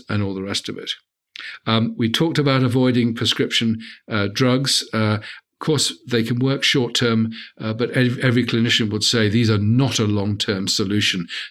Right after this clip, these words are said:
to poor sleep. You've got to work out another strategy than being dependent upon sleeping tablets.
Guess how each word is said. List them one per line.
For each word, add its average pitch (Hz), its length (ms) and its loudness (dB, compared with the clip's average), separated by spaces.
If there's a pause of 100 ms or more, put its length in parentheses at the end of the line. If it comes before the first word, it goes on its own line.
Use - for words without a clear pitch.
to - 120 0
poor 104 240 -2
sleep. 120 400 0
You've 101 140 -2
got 113 180 2
to 107 80 2
work 107 220 2
out 104 180 0
another 98 280 -2
strategy 87 600 -2 (240)
than 98 160 -2
being 98 200 2
dependent 98 480 -4
upon 92 240 -8
sleeping 117 360 -2
tablets. - 500 -8